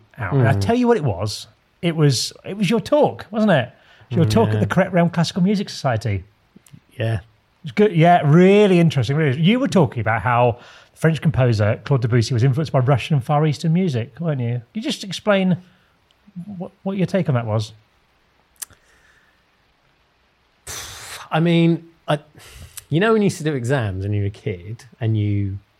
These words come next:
Speaker 2: cram everything into your head to make sure you remember it just beforehand, then once it's done, you
Speaker 1: Yeah.
Speaker 2: it sort of goes out, you know, you think, "Well, I've done that now."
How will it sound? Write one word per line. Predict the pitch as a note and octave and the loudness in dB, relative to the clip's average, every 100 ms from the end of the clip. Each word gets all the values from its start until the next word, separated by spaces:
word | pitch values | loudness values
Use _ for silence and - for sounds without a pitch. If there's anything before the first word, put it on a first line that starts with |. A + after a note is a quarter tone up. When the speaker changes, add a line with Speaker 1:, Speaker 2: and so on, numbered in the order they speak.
| _ | _
Speaker 2:
cram | - - C3 C3+ B2+ | -10 -6 -2 0 0
everything | B2 A2 B2 | -2 -6 -4
into | A#2 A#2+ | -4 -4
your | A2+ | -4
head | A2 | -4
to | G#2+ | -6
make | B2 B2 | -8 -8
sure | C#3 | -6
you | B2 A#2+ | -4 -4
remember | A#2 B2+ B2+ A#2 | -2 0 0 0
it | A#2+ | -4
just | - - | -8 -12
beforehand, | A#2+ G#2+ C3+ A#2 A2 | -14 -4 -2 -2 -2
then | A2+ | -2
once | B2 A2 G2+ | -4 -6 -10
it's | G2+ | -4
done, | C3 A2 G#2 | -2 0 -2
you | G#2 - _ _ _ | -6 -12 _ _ _
Speaker 1:
Yeah. | D#3+ C#3 F#2 G2+ | -2 0 0 -2
Speaker 2:
it | |
sort | B2 G#2+ | -4 -6
of | G#2 | -6
goes | G2 F#2+ | -6 -6
out, | F#2 F#2 | -10 -14
you | A#2 | -14
know, | F#2 | -14
you | F#2+ | -16
think, | - G2 | -18 -18
"Well, | |
I've | F#2 | -16
done | G2+ G2 | -16 -16
that | G#2+ - | -16 -16
now." | C#3 B2+ | -16 -16